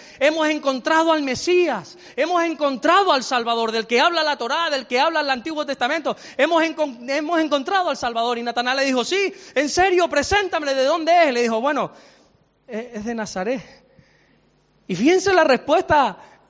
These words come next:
de Natanael a su primo, dice Juan uno cuarenta y seis, cuarenta y seis. Natanael le dijo: "¿De Nazaret puede salir algo bueno?".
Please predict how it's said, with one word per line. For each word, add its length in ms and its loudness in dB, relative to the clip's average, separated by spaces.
de 180 2
Natanael 640 0
a 40 2
su 180 -6
primo, 340 -2
dice 360 -2
Juan 400 0
uno 220 -2
cuarenta 320 0
y 60 -2
seis, 380 -4
cuarenta 320 -4
y 40 -4
seis. 220 -2
Natanael 400 2
le 100 2
dijo: 300 -2
"¿De 260 2
Nazaret 540 2
puede 280 -2
salir 340 -2
algo 260 0
bueno?". 400 -2